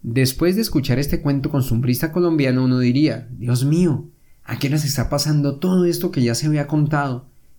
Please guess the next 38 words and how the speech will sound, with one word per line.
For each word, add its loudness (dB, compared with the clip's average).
Y -2
justo 0
encaja 0
como -2
la 2
ficha 0
de 2
rompecabezas -2
o -4
como -2
respuesta -2
a 2
la 0
pregunta: 0
"¿por 0
qué 2
en 6
ese 0
continente? -2
¿O -4
por 0
qué 2
en 2
ese 0
país? -4
¿O 0
por 0
qué 0
en 2
ese -2
pueblo?". -2
Y -4
por -2
supuesto, -2
donde 2
digan 2
los 2
expertos: -2